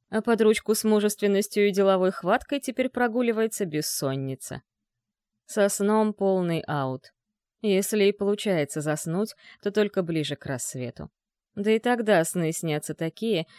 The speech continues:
что, кажется, лучше бы и не засыпал. Кошмары на улице Вязов — просто невинные мультики по сравнению с его снами.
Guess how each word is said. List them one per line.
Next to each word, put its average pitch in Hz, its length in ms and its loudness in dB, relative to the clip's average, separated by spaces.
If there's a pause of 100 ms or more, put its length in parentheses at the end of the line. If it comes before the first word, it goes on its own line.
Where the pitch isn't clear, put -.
что, - 200 -4
кажется, 202 440 -2
лучше 185 300 -2
бы 165 160 -2
и 165 180 0
не 160 140 -2
засыпал. 151 680 -6 (540)
Кошмары 196 520 0
на 190 180 2
улице 180 380 0
Вязов — 220 420 2
просто 214 380 -2
невинные 196 500 2
мультики 147 460 -6
по 151 140 -6
сравнению 143 600 -4
с - 140 -10
его 135 160 -6
снами. 135 500 -8